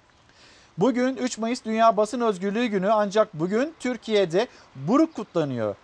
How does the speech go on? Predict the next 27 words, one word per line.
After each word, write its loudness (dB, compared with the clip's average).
Çünkü -2
gazeteciler 4
haber 2
yüzünden 0
hapiste. 0
Ayrıca 4
maddi -2
cezalar 4
da 6
yağdırılıyor. 4
Türkiye -2
Gazeteciler 0
Cemiyeti, -4
"Gazetecilik 2
suç -2
değildir. 2
Haber 6
alma 4
hakkına 2
hizmet -2
eden 4
onurlu 2
bir 2
meslektir. -2
Siyasetçiler 4
nefret 0
söylemleriyle 2